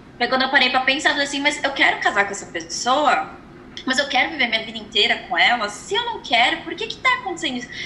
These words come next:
Ela não, não, não bate as coisas, sabe? A gente não, a gente não busca as mesmas coisas na vida. Então, talvez eu só tô atraindo uma pessoa pra passar o tempo, mas não uma pessoa pra eu construir algo no futuro.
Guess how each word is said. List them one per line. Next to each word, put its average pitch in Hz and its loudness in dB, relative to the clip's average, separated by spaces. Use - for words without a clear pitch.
Ela 320 4
não, 370 0
não, 311 -4
não 320 -2
bate 330 4
as 220 -2
coisas, 202 0
sabe? 220 2
A 202 0
gente 233 -2
não, 294 -6
a - -2
gente 240 -2
não 277 -4
busca 302 0
as 330 -2
mesmas 262 2
coisas 190 0
na 208 0
vida. 180 -2
Então, 294 0
talvez 294 4
eu 339 2
só 302 -2
tô 302 -6
atraindo 339 2
uma 320 -2
pessoa 330 -2
pra 359 -2
passar 392 0
o 403 -2
tempo, 494 -2
mas 262 6
não 320 2
uma 453 0
pessoa 453 2
pra 302 2
eu 294 -2
construir 302 0
algo 226 4
no 220 -12
futuro. 165 -10